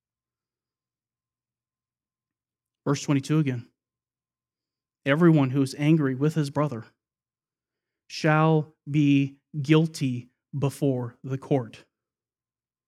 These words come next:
Again, notice Jesus does not say, "Everyone who is angry and yells at his brother, everyone who is angry and murders his brother, everyone who is angry and gives his brother the cold shoulder."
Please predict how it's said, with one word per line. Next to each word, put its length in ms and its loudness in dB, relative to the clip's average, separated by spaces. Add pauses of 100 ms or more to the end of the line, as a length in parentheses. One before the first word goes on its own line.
(600)
Again, 480 4
notice 360 2
Jesus 460 -2
does 240 -8
not 280 -4
say, 260 -6
"Everyone 380 2
who 120 -2
is 160 -4
angry 460 0
and 140 -4
yells 320 0
at 80 -2
his 100 -4
brother, 460 -8 (240)
everyone 280 6
who 120 8
is 100 0
angry 440 4
and 120 0
murders 380 2
his 120 -4
brother, 360 -4 (240)
everyone 260 8
who 80 8
is 140 4
angry 460 6
and 100 2
gives 220 4
his 120 0
brother 320 4
the 80 -2
cold 300 2
shoulder." 600 4